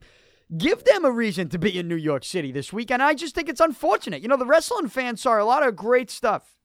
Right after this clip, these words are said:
A lot of great stuff. And, and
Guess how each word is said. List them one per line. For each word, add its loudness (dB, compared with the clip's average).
A 2
lot 6
of 0
great -2
stuff. -14
And, -2
and -2